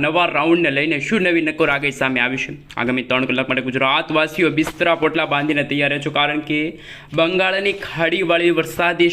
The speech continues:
સિસ્ટમ કે જે મિત્રો તમે જોઈ શકો છો, ફરી એક વખત સક્રિય થઈ છે અને અત્યારે બીજી એક વરસાદી સિસ્ટમ કે જે ગુજરાતના ઘણા બધા ભાગોને સાફ કરતી જોવા મળી છે. અને એ વરસાદી સિસ્ટમના અવશેષોના ભાગરૂપે સૌરાષ્ટ્રના દરિયાઈ કાંઠાના ભાગોમાં અત્યારે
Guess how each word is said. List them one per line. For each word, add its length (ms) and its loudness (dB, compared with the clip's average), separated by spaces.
સિસ્ટમ 400 0
કે 140 -4
જે 100 2
મિત્રો 240 0
તમે 240 2
જોઈ 180 0
શકો 280 0
છો, 160 -2
ફરી 220 -4
એક 200 -4
વખત 320 0
સક્રિય 400 -2
થઈ 100 0
છે 220 -6
અને 140 0
અત્યારે 380 -2
બીજી 240 0
એક 100 -2
વરસાદી 400 0
સિસ્ટમ 260 -2
કે 160 -2
જે 80 -2
ગુજરાતના 680 2
ઘણા 260 2
બધા 300 0
ભાગોને 380 0
સાફ 440 -2
કરતી 280 -2
જોવા 240 2
મળી 260 -2
છે. 100 -8
અને 140 -6
એ 160 -2
વરસાદી 400 -2
સિસ્ટમના 420 0
અવશેષોના 640 2
ભાગરૂપે 380 0
સૌરાષ્ટ્રના 680 2
દરિયાઈ 420 2
કાંઠાના 400 0
ભાગોમાં 440 2
અત્યારે 280 2